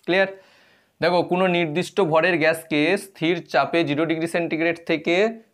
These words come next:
দুশো সাতা তিয়াত্তর ডিগ্রি সেন্টিগ্রেড পর্যন্ত উত্তপ্ত করা হলো, এর অন্তিম আয়তনের সঙ্গে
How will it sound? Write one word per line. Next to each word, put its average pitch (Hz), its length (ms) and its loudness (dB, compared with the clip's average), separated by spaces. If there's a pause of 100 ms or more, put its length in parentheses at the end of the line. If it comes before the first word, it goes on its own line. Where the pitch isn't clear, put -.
(240)
দুশো 160 300 -2
সাতা 160 480 0
তিয়াত্তর 165 460 0
ডিগ্রি 160 180 -2
সেন্টিগ্রেড 151 420 -6
পর্যন্ত 156 340 -4
উত্তপ্ত 151 440 -4
করা 135 260 2
হলো, 131 420 -2 (260)
এর 143 160 0
অন্তিম 147 480 -4
আয়তনের 147 360 -2
সঙ্গে 127 480 -2